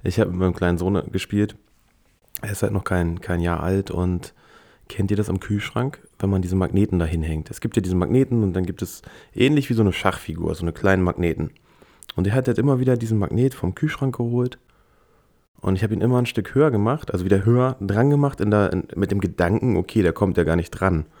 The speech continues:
Aber dann hat er sich wieder hingestellt und wieder hingestellt und er hat sich so lang gemacht und hat auch die Arme so lang ausgestreckt,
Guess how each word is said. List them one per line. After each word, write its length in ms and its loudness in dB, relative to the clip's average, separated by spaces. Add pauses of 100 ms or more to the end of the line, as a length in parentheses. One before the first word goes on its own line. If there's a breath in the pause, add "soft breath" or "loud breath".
(600 loud breath)
Aber 160 0
dann 140 2
hat 100 0
er 120 0
sich 180 -6
wieder 160 6
hingestellt 680 0 (180)
und 200 -2
wieder 160 4
hingestellt 560 0
und 80 2
er 60 0
hat 100 -2
sich 180 -2
so 240 4
lang 180 4
gemacht 380 2 (720 soft breath)
und 100 0
hat 140 0
auch 80 0
die 160 -4
Arme 240 4
so 180 4
lang 200 2
ausgestreckt, 640 -2